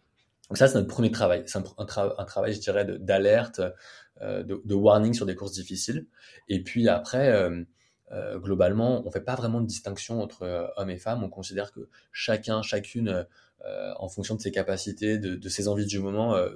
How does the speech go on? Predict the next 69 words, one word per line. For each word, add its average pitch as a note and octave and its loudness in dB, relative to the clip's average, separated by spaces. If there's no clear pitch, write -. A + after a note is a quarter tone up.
peut A2+ -2
s'orienter G2+ -4
sur - -10
telle G#2+ 2
ou G#2 2
telle F#2 -2
course. - -4
Euh, E2+ -2
je - -14
prends G2 -2
l'exemple G2 0
d'un F#2 4
marathon F#2 0
de F#2+ 2
Rome, G2+ 4
euh, F2+ -2
qu'on G2+ -8
soit A2 0
homme G#2+ 2
ou G2 -4
femme, B2 0
on F#2+ -6
va F#2+ 6
expliquer G2 -2
la A2 4
difficulté G#2 -6
du G2+ -6
marathon F#2+ -2
de G#2 -6
Rome. F#2 -8
Et G2 -8
la G2 2
difficulté G#2 -8
du G#2 -4
marathon F#2 -2
de G2 -4
Rome, A2 -2
c'est - -8
quoi ? A2+ -2
C'est - -4
que - -6
c'est - -6
pas A2+ 2
un, G#2+ -2
un G2+ -6
parcours F#2+ -6
roulant, G2 -2
c'est - -10
qu'il - -8
y F#2 -2
a F2+ -4
un, - -12
un F2+ -10
toboggan A2 2
assez - -2
particulier A2 -4
au G#2+ 0
trentième G2 -8
kilomètre, G2+ -4
qu'il - -8
y - 0
a E2+ -2
beaucoup A2+ 2
de B2 -6
pavés, G2 -2
c'est - -10
qu'il G2+ -8
y - 0
a F#2 -4